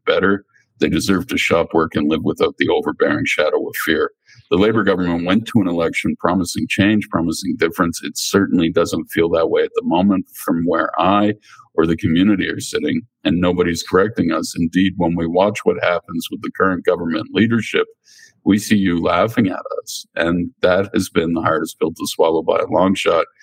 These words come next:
He said, um, uh, the opposition leader read the statement from Declan's mom, and government members were on their phones highlighting their diaries and reading from their folders. What have you all turned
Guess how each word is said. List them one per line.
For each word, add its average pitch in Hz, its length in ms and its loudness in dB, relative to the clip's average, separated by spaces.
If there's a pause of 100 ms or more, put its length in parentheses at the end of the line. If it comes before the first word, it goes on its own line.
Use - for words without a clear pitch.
(640)
He 113 200 2
said, - 400 0
um, 78 440 0 (600)
uh, 80 240 2
the 87 160 2
opposition 98 520 0
leader 82 220 0
read 87 300 0
the 104 120 2
statement - 520 0
from - 160 -2
Declan's - 560 0
mom, 104 400 2 (160)
and - 140 2
government 87 440 0
members 82 420 0
were 82 140 0
on 82 160 0
their 85 200 -2
phones 85 500 -2
highlighting 87 500 0
their 80 140 -2
diaries 85 580 0
and - 100 -4
reading 85 360 0
from 80 160 -2
their 80 140 -2
folders. 85 540 0 (440)
What 104 480 2 (160)
have 90 240 0
you 80 240 -6
all 90 320 2 (100)
turned 78 280 -2